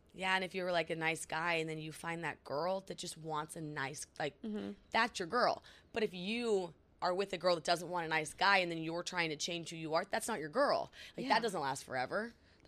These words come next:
Speaker 2: I think the, the sexiest thing in a guy right now is, like, thoughtfulness,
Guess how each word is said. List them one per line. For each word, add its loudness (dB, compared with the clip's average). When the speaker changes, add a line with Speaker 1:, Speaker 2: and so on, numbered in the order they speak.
Speaker 2:
I 2
think 0
the, -2
the 2
sexiest -2
thing -2
in -2
a 0
guy 2
right -2
now -4
is, -6
like, -8
thoughtfulness, 0